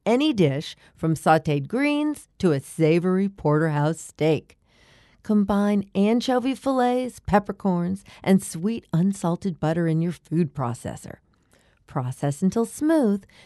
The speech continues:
then roll the compound butter into a log, wrap it in plastic wrap, and refrigerate it for at least a half an hour before using. In the meanwhile, wash your greens well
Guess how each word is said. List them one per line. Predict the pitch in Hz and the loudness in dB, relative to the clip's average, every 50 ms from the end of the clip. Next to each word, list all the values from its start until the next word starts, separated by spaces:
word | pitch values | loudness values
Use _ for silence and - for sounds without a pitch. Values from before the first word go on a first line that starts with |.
| _ - | _ 0
then | - 180 175 156 143 | 2 2 2 2 2
roll | 143 156 165 180 190 208 220 | 2 2 2 4 2 2 0
the | 202 233 | -2 -6
compound | - - - 180 185 190 196 185 185 190 196 190 | -12 -6 -4 -2 -2 -2 0 0 0 0 0 0
butter | - 143 139 135 139 139 | 0 0 0 0 0 0
into | 139 131 - 139 131 | 0 -2 -2 -4 -6
a | 127 123 | -4 -4
log, | 123 147 170 180 156 131 120 139 165 _ _ _ _ _ _ - | -2 0 2 2 2 2 0 -4 -8 _ _ _ _ _ _ -2
wrap | - 202 202 196 190 196 | 2 4 6 6 4 2
it | 190 165 | 0 0
in | 156 151 147 | 0 0 0
plastic | 143 - 254 277 302 330 311 - - 208 - | -2 -2 -2 0 0 0 -2 -4 -6 -8 -4
wrap, | - 147 139 135 135 147 - _ _ - - - - | -2 -2 0 0 -2 -4 -6 _ _ -20 -20 -8 0
and | - 285 285 | 0 2 4
refrigerate | 294 294 262 - - 330 339 359 285 - 202 165 143 131 131 135 | 2 2 0 -2 0 2 2 2 4 4 2 2 4 2 2 -2
it | 151 151 - | -4 -6 -4
for | - 226 214 | 0 0 0
at | 185 - | 0 0
least | - 247 269 269 269 - - - | -4 -4 -4 -4 -4 -4 -6 -6
a | 202 | -6
half | - - 104 - - - | -4 -6 -6 -6 -4 -2
an | 160 | 0
hour | 165 175 175 151 135 - | 0 2 2 0 0 -4
before | - 147 143 - 160 151 151 | -6 -8 -8 -4 -4 -2 -2
using. | 147 131 135 147 156 147 - - - - - _ _ _ _ _ _ _ _ _ _ _ _ - | -2 -2 0 0 0 -2 -2 -6 -14 -14 -16 _ _ _ _ _ _ _ _ _ _ _ _ -2
In | - 160 156 175 | 2 2 4 4
the | 208 240 | 4 2
meanwhile, | 262 277 277 262 226 180 143 139 135 135 139 143 _ _ _ _ - | 2 0 2 2 2 2 2 2 0 0 -2 -4 _ _ _ _ -10
wash | 156 147 139 156 160 185 214 - - - | -6 -2 0 0 0 0 -2 -4 -6 -8
your | 254 247 214 | -8 -8 -8
greens | - - 165 165 165 165 165 175 170 160 160 | -6 -2 0 0 2 2 0 0 -2 -4 -6
well | 139 127 143 147 143 127 - - - | -2 0 0 2 2 0 -4 -8 -18